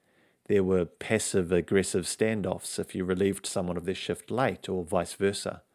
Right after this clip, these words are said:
After talking to strangers for hours, you'd try to get a bit of quiet and then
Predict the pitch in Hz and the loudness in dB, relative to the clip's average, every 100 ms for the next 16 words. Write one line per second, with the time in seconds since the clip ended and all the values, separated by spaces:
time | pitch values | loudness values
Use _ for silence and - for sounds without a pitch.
0 | _ _ _ _ _ _ _ _ _ - | _ _ _ _ _ _ _ _ _ 2
1 | 127 123 127 - 151 151 127 107 107 - | 4 6 4 6 6 4 2 0 -2 2
2 | 120 113 104 98 - 104 95 104 107 92 | 4 4 4 2 4 6 8 8 6 4
3 | 85 87 98 90 - - 110 113 101 101 | 2 0 0 0 -2 -4 0 0 -2 -2
4 | 95 90 80 98 - - 107 101 95 - | 0 2 2 -2 -2 -2 0 2 2 0
5 | 95 90 101 | 0 0 0